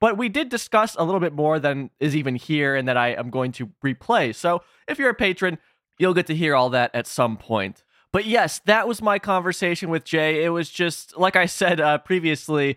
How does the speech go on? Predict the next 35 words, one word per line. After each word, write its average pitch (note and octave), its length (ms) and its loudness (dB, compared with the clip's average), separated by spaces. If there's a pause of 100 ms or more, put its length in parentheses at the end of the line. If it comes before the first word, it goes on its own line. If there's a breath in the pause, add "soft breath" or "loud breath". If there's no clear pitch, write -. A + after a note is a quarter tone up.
(160 soft breath)
in D3 140 0
the C#3+ 160 0
interview, C#3+ 380 0
it D3 80 2
was D#3 100 -2
one F3+ 80 2
of E3+ 80 0
the C#3 60 -2
best F3+ 260 2
days E3 220 -2
of D3+ 80 -2
my D3 100 2
life. C#3 380 0
It C#3+ 80 -2
was C#3+ 260 -4
awesome. C#3+ 540 0
Jay's C#3 320 -2
just D3+ 240 -4
the C#3+ 100 -2
coolest G#3+ 500 -4
fucking D#3+ 380 -2
guy. B2 420 2 (220 loud breath)
E-, C#3 60 -8
even A3+ 260 -2
besides F#3 420 2
Aqua D3 360 2
Teen, C3 220 -2
I A#2+ 100 0
just C3+ 160 -8
love C3+ 220 0
talking B2+ 340 0
to B2+ 100 -4
him B2+ 140 -2
about A#2 320 0 (180 soft breath)
music G3+ 800 0